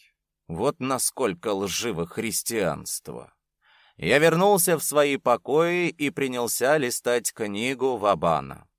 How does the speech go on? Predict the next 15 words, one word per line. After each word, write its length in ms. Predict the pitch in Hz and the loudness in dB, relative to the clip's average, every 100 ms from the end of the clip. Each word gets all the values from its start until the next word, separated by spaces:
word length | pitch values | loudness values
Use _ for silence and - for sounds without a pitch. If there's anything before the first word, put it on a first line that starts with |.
| _ _ _ _ | _ _ _ _
Она 220 | - 80 98 | -10 -4 0
была 240 | 113 117 | 4 4
написана 500 | 120 - 135 113 101 | 4 0 -4 -2 -4
в 80 | - | -2
таком 380 | 117 - 117 85 | -2 0 -4 -4
стиле, 580 | - - 202 135 71 - | -6 -8 -6 -6 -8 -8
который 380 | - 160 170 | -8 -6 -6
я 220 | 147 139 196 | -4 -2 -2
не 200 | 165 160 | -2 -2
люблю. 640 | 147 113 101 87 64 _ _ _ _ - | -4 -4 -4 -4 -8 _ _ _ _ -14
Наряду 600 | 82 90 135 180 180 151 | -4 0 2 0 0 -2
с 80 | - | -2
совершенно 640 | 95 95 185 - 180 156 | -2 -2 -4 -4 -2 -2
практичными 920 | - 113 - - 190 165 - 104 90 | 0 -2 -2 -8 -8 -8 -8 -6 -4
делами 720 | 82 82 82 170 180 80 69 | -4 -4 -2 0 -2 -4 -12